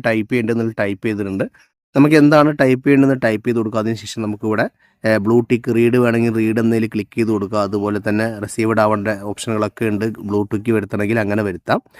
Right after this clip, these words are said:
ഇവിടെ ടൈം ഇവിടെ സെറ്റ് ചെയ്ത് ടൈമിലാണ് നമ്മൾ അയക്കുന്നത് എന്നുള്ള ആ ഒരു ടൈം ഇവിടെ സെലക്ട് ചെയ്യാൻ വേണ്ടി സാധിക്കും.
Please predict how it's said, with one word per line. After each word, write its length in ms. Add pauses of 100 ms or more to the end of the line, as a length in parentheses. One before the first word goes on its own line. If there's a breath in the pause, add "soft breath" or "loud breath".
(260 loud breath)
ഇവിടെ 180
ടൈം 420
ഇവിടെ 140
സെറ്റ് 220
ചെയ്ത് 300
ടൈമിലാണ് 440
നമ്മൾ 240
അയക്കുന്നത് 580
എന്നുള്ള 300
ആ 60
ഒരു 100
ടൈം 280
ഇവിടെ 140
സെലക്ട് 300
ചെയ്യാൻ 140
വേണ്ടി 140
സാധിക്കും. 460